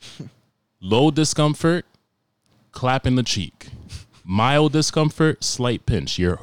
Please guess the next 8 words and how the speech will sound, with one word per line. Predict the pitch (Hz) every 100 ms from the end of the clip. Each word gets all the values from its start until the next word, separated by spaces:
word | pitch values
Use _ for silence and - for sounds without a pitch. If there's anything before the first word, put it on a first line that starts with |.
| -
you're | 87 73
almost | 107 117 113 -
opening | 107 104 98 101 95
the | 101
asshole. | - 65 - - - _ _ _ _ _ _ _
Full | - - - 147 143 139
discomfort, | 135 127 - 135 135 160 165 - _ -
like, | 104 87 -